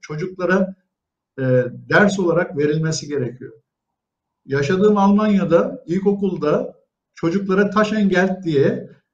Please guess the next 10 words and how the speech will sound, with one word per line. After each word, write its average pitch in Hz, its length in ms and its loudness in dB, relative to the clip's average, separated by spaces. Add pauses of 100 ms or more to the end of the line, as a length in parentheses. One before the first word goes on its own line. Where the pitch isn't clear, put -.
(140)
küçük 196 420 -2
beş 220 400 2 (140)
euroluk 165 440 2
bir 190 360 0
harçlık 180 540 -4
verirler. 175 380 -2
O 190 140 -2
parayla 202 420 2
yönetilmez, 190 840 0 (460)
e, 127 360 0